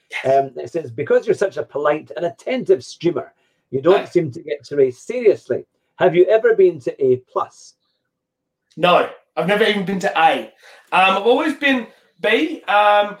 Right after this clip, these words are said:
Speaker 1: so the reason that is, is I started F I A. I ran that for a season previously to the last two. Um, previously, essentially,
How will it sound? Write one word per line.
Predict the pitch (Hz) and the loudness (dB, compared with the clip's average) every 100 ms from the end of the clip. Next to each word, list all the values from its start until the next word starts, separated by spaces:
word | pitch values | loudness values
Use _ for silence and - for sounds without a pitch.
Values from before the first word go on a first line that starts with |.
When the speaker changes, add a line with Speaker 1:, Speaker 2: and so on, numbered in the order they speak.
| _ | _
Speaker 1:
so | - 240 233 220 214 _ _ _ _ | -6 -2 2 0 -2 _ _ _ _
the | - | -12
reason | 214 302 311 220 | -6 -2 -4 -4
that | 214 226 | -2 -2
is, | 214 175 | -4 -6
is | 196 175 | -10 -8
I | 180 | -8
started | 190 226 240 226 | -8 -6 -2 -2
F | 208 208 | -2 -2
I | 190 190 190 190 | 2 4 6 4
A. | 196 - _ _ _ | 0 -10 _ _ _
I | 170 | -6
ran | 202 220 | -4 -2
that | 214 202 - | -2 -4 -6
for | 185 190 190 190 180 175 - _ - | -18 -10 -2 2 4 2 -8 _ -16
a | |
season | 175 214 202 185 190 | -6 -4 -2 -4 -10
previously | 175 190 196 185 180 190 185 | -10 -8 -6 -6 -8 -8 -10
to | 175 | -12
the | 175 | -8
last | 170 175 175 170 - | -2 -2 -2 -6 -12
two. | - 202 285 302 - _ _ _ | -8 -2 0 -2 -4 _ _ _
Um, | 160 175 170 | -2 0 0
previously, | 226 254 226 214 | 0 0 0 -2
essentially, | 202 254 269 247 226 185 | 0 0 0 2 2 0